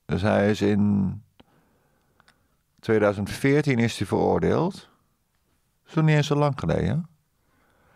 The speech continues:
En hij komt in februari dit jaar komt hij vrij. En hij heeft een tijdje terug een geslachtsveranderende, nou, ik weet niet of die, eh, gecastreerd is.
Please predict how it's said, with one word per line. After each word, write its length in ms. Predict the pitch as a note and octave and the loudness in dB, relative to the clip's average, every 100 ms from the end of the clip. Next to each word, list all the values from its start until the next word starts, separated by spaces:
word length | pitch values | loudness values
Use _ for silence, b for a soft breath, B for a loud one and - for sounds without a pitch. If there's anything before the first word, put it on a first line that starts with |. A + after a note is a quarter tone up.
| b b b b b b | b b b b b b
En 100 | A#2 | 0
hij 120 | A2+ A2+ | 0 2
komt 260 | B2+ B2 | 0 0
in 60 | A2+ | -2
februari 640 | C3+ A#2+ A2 A#2+ B2+ C3 | 0 0 2 2 2 2
dit 180 | B2 A#2 | 0 0
jaar 280 | A#2 A2+ A2+ | 2 2 0
komt 200 | A#2 A2+ | -2 -4
hij 80 | G#2+ | -4
vrij. 560 | - F2+ G2+ D#3+ G3+ b b b b b _ _ _ _ _ _ _ _ _ B B B B B B B B _ | -2 0 0 -2 -4 b b b b b _ _ _ _ _ _ _ _ _ B B B B B B B B _
En 720 | A2 D3+ F3 G3+ A3+ C4+ A3 - _ | 0 2 2 2 0 -6 -14 -20 _
hij 260 | - D3 D3+ | -2 2 4
heeft 640 | D3 D3 D3 C#3+ - - - _ - | 4 2 2 -2 -6 -14 -16 _ -4
een 180 | C#3+ | -2
tijdje 300 | C#3+ C#3 C#3 | 0 0 -2
terug 640 | - B2 B2 A2+ - F#2+ - - | -4 0 0 -2 -8 -12 -14 -2
een 420 | A#2+ B2 A#2+ A#2 | 2 2 2 -2
geslachtsveranderende, 1600 | A#2 A2 C#3 B2 - A#2+ B2 B2+ A2+ A2 G#2+ G2+ G2+ G2 F#2+ F#2 F#2 B B | -2 -2 -2 -4 -2 0 2 0 0 0 2 2 4 4 2 0 -4 B B
nou, 440 | A#2+ A#2+ C3 C#3+ | 0 4 4 2
ik 100 | B2+ | -2
weet 160 | C#3+ C#3+ | -2 0
niet 120 | D#3 | 0
of 160 | C#3+ - | -2 0
die, 360 | C#3+ C#3 C#3 | 2 4 2
eh, 380 | - - - - | -2 -8 -12 -10
gecastreerd 720 | - A#2+ C3 - D#3 D3+ C#3 | -8 -2 -2 -2 -2 0 0
is. 500 | F2+ B2+ E3+ - - | 0 0 -4 -10 -16